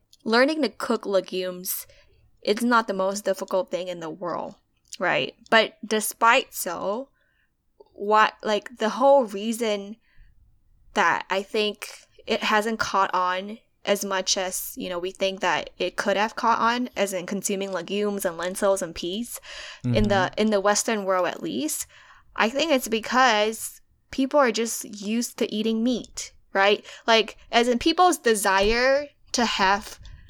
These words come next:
Speaker 1: um, people's flavor preferences and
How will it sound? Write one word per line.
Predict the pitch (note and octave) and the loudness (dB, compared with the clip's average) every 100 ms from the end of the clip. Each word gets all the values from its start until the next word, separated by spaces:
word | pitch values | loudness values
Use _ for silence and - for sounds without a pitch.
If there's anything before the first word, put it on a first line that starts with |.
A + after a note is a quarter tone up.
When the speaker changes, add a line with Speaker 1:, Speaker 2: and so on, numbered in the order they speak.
| - - - | -20 -14 0
Speaker 1:
um, | G3 G3 F3+ E3+ G3 - - - | 2 2 0 -4 -12 -18 -20 -8
people's | - D#4+ E4+ F4 F4+ - - _ | 0 4 6 6 4 -4 -14 _
flavor | - - A#3+ C4+ D4 | -6 2 4 6 6
preferences | C#4+ B3+ - D4 C#4+ D#4+ D#4+ D#4 - _ _ _ - | 4 -2 0 -2 0 0 0 -4 -10 _ _ _ -2
and | A3 G#3+ G#3 | 0 2 0